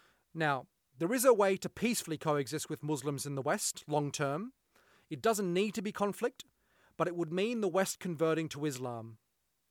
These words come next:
Of course, the establishment who allow unsustainable Muslim immigration to continue won't be upfront about this, but that's the only way it will work.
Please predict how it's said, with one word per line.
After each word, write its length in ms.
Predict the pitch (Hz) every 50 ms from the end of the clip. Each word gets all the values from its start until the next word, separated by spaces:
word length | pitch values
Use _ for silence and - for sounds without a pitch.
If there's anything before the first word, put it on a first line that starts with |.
| _ _ _ _ _ _ _ _ _ _ _ _ _
Of 120 | 175 -
course, 280 | - - 254 269 220 -
the 140 | - 233 202
establishment 640 | - - - 233 233 196 208 - - 156 156 156 107
who 160 | 143 156 156
allow 340 | 156 160 156 156 156 160 -
unsustainable 760 | 185 180 185 - - 170 - - 196 175 180 175 160 160 160
Muslim 340 | 156 160 165 135 139 160 151
immigration 640 | 151 151 151 139 156 151 156 156 - - 196 220 190
to 60 | 160
continue 640 | - 151 143 - - 170 156 156 151 175 220 262 - _ _ _ _ _ _
won't 220 | 165 180 190 185
be 100 | 190 185
upfront 380 | 175 170 - - 170 151 - 156
about 260 | 139 135 123 117 -
this, 380 | 127 127 - - - - - - _ _ _ _ _ _ _ _
but 120 | - 143
that's 200 | - 226 - -
the 140 | - 220 240
only 340 | 233 220 196 190 185 175 165
way 180 | 151 147 139
it 60 | 143 143
will 140 | 147 139
work. 360 | 131 127 127 120 117 - -